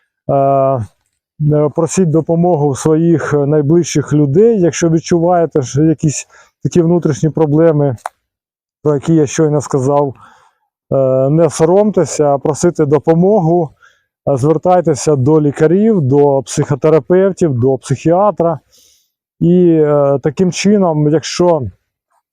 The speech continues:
своєчасно зреагувати на депресію, то можна буде уникнути важких наслідків, яких вона може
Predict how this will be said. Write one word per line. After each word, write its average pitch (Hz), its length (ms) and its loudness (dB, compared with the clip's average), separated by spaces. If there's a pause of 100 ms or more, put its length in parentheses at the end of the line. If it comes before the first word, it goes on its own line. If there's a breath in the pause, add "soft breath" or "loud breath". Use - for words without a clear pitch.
(480)
своєчасно 160 640 0
зреагувати 147 800 0
на 143 320 0
депресію, 135 800 -2 (460 soft breath)
то 160 120 0
можна 160 440 2
буде 151 300 2
уникнути 147 880 0 (1900)
важких 147 560 -2
наслідків, 151 640 0
яких 156 380 -2
вона 151 240 -2
може 147 480 -2